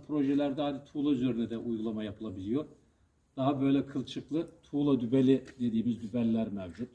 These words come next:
Yani, e, işte gaz beton üzerine yapılmışsa gaz beton. Farklı her, e, yüzeyin dübeli var. Biz burada ne yapacağız şimdi? Normal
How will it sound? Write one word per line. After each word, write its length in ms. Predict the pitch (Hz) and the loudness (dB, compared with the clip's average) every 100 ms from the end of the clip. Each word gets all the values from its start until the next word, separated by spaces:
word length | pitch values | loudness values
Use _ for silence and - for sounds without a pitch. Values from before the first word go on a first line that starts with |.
| - | -10
Yani, 320 | 101 92 101 _ | -6 -6 -8 _
e, 340 | 107 104 101 107 | -6 -4 -4 -6
işte 320 | - - 113 120 | -10 -12 -10 -2
gaz 280 | 131 113 | 0 0
beton 240 | 123 127 123 | -4 0 2
üzerine 340 | 113 120 117 | 2 2 2
yapılmışsa 500 | 117 - 113 113 117 120 | 0 0 -2 -2 -6 -4
gaz 240 | 117 95 | -4 -4
beton. 240 | - 123 120 _ _ _ | -10 -10 -10 _ _ _
Farklı 340 | - 190 - 175 | -8 -8 -6 -2
her, 280 | 175 190 - | -2 -2 -4
e, 80 | 147 | 0
yüzeyin 520 | 139 135 139 175 151 | 0 0 -2 -4 -6
dübeli 280 | 147 143 123 | -2 0 0
var. 160 | 185 - _ _ _ _ | -2 -8 _ _ _ _
Biz 160 | 160 165 | -14 -8
burada 200 | 180 185 | -4 -2
ne 60 | |
yapacağız 440 | 190 147 127 127 - | 0 2 4 2 0
şimdi? 380 | 131 135 190 185 - _ _ | -2 0 -2 -8 -14 _ _
Normal 380 | 175 160 135 175 | -4 -2 0 -2